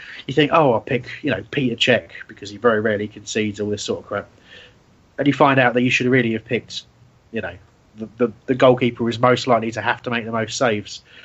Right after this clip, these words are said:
Uh, it seems very obvious, but, you know, but in people's heads, usually they think clean sheets. They don't think, you know, the actual action that they, they do. So I think the Opta stats angle adds so much to it. And I'm not just saying that because they're sponsoring us. I genuinely, uh, am enjoying the challenge. So hope you could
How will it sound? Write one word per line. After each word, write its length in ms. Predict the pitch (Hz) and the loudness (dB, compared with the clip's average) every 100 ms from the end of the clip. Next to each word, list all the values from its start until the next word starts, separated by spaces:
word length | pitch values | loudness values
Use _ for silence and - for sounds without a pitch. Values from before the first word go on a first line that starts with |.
| - - - | -20 -18 -6
Uh, 220 | 107 110 | -2 -2
it 60 | 120 | 2
seems 200 | 214 - | 2 4
very 240 | 170 147 | 6 8
obvious, 360 | 156 - 113 - | 6 4 -4 -4
but, 260 | 127 123 - | -2 -2 -4
you 80 | 135 | -8
know, 160 | 110 117 - _ _ | -8 -10 -16 _ _
but 240 | 135 123 | -6 -6
in 180 | 135 139 | -4 -4
people's 320 | 139 139 123 | 2 2 2
heads, 200 | 123 117 | 0 0
usually 260 | 131 123 123 | 2 0 0
they 120 | 120 | -2
think 280 | 127 127 - | -2 -8 -8
clean 180 | 131 123 | -6 -2
sheets. 380 | - 151 - - | 2 2 0 -4
They 100 | 113 | -2
don't 200 | 113 - | -4 0
think, 220 | 120 113 _ _ _ _ _ - - - - - | -2 -2 _ _ _ _ _ -20 -20 -18 -16 -4
you 80 | 113 | -2
know, 80 | |
the 140 | 107 123 | 0 2
actual 320 | 120 - 123 | 0 0 0
action 320 | 120 - 117 | 0 -2 -6
that 100 | 117 | -4
they, 140 | 117 120 | -2 -2
they 240 | 123 117 | -2 0
do. 180 | 139 110 | 0 0
So 260 | - 120 120 | 2 2 4
I 80 | 147 | 2
think 160 | 170 | 4
the 60 | 143 | 6
Opta 260 | 160 160 147 | 6 4 -4
stats 420 | - 127 110 120 | 0 0 0 -4
angle 360 | 113 110 110 | -4 -6 -4
adds 180 | 113 113 | -2 -4
so 160 | - 123 | -2 -2
much 300 | 110 - - | -2 -6 -6
to 140 | 104 | -4
it. 120 | 90 - - - - - | -6 -10 -18 -18 -6 2
And 140 | 139 | 4
I'm 120 | 151 | 6
not 140 | 240 247 | 6 6
just 220 | 196 - | 4 2
saying 220 | 220 214 | 2 2
that 160 | 214 - | 0 -2
because 260 | - 165 | -4 -4
they're 100 | 180 | -2
sponsoring 420 | 160 170 165 160 | -6 -4 -4 -4
us. 180 | 156 - | -6 -4
I 80 | 127 | -8
genuinely, 760 | 127 147 139 131 123 123 120 120 | -6 -2 -2 -2 0 0 -2 -4
uh, 220 | 113 110 | -4 -4
am 200 | 110 110 | -6 -10
enjoying 480 | 104 117 143 131 113 | -12 -2 2 4 2
the 80 | 117 | -2
challenge. 560 | - 117 95 - - | 0 0 0 -6 -8
So 300 | - - 117 | -6 0 0
hope 220 | 117 160 156 | 2 2 0
you 100 | 143 | -4
could 200 | 143 | -4